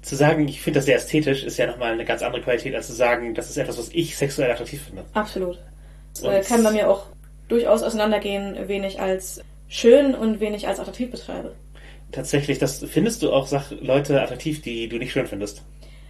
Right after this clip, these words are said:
Speaker 2: Die, die ich zumindest nicht als in erster Linie schön beschreiben würde. Da-, das ist halt eine, eine andere Ästhetik für mich, die mit meiner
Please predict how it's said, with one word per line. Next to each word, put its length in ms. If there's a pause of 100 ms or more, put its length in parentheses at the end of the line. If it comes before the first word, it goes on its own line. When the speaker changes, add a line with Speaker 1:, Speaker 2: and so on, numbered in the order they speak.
Speaker 2:
Die, 140
die 140
ich 120
zumindest 360
nicht 280
als 360
in 120
erster 240
Linie 180
schön 220
beschreiben 360
würde. 180 (1200)
Da-, 100
das 180
ist 160
halt 120
eine, 140
eine 160
andere 520 (260)
Ästhetik 480
für 100
mich, 280
die 200
mit 240
meiner 400